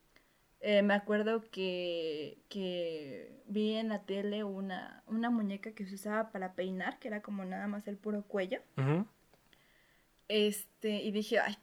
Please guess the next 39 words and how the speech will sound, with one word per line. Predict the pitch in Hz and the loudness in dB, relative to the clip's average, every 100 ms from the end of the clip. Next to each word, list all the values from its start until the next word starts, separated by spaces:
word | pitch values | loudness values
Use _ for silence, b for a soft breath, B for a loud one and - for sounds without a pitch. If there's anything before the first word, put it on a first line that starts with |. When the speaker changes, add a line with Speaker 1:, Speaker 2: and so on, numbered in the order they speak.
| - | -6
Speaker 1:
si | 226 247 | -2 -2
puedo | 240 240 | 2 4
hacer | 302 277 269 | 6 8 6
eso | 269 | 4
con | 262 190 | 0 0
una | 196 240 | 4 4
grande, | 240 196 202 | 4 2 0
lo | 254 | -4
puedo | - 185 | -6 -8
hacer | 196 | -8
con | 202 208 | -6 -2
una | 220 | -2
chiquita". | - - - - 254 - - | -4 -8 -4 2 2 2 0
Speaker 2:
Claro, | 139 131 143 151 | 8 10 8 6
claro. | - 113 | 4 6
Speaker 1:
Entonces, | 220 220 226 220 | 8 6 6 6
este, | 214 190 - 185 185 | 4 -2 2 4 4
empecé | 196 202 202 220 | 2 0 0 2
a | 220 | 2
hacerles | 220 220 214 214 | 0 -2 -2 0
cortes | 226 220 233 | -2 -2 -2
de | 208 | -2
cabello, | 196 185 202 240 247 285 - | -2 -2 0 -2 -4 -8 6
que | 311 | 12
Speaker 2:
Ah. | 302 311 | 12 12
Speaker 1:
también | 226 226 226 | 12 12 12
yo, | 208 | 12
según | 220 202 226 240 | 12 12 12 12
en | 226 | 12
el | 220 | 12
momento, | 214 208 214 214 226 | 10 6 6 4 2
estaban | 220 208 202 196 | 2 2 4 6
muy | 226 269 269 | 8 8 6
cool, | - 202 202 349 - B B B B B B B - | 4 4 6 6 2 B B B B B B B 8
pero | 240 180 | 10 10
no | 202 196 | 6 4
tanto, | 185 165 - - | 4 0 2 12
Speaker 2:
¿Eran, | 202 185 | 12 12
Speaker 1:
¿no? | - | 12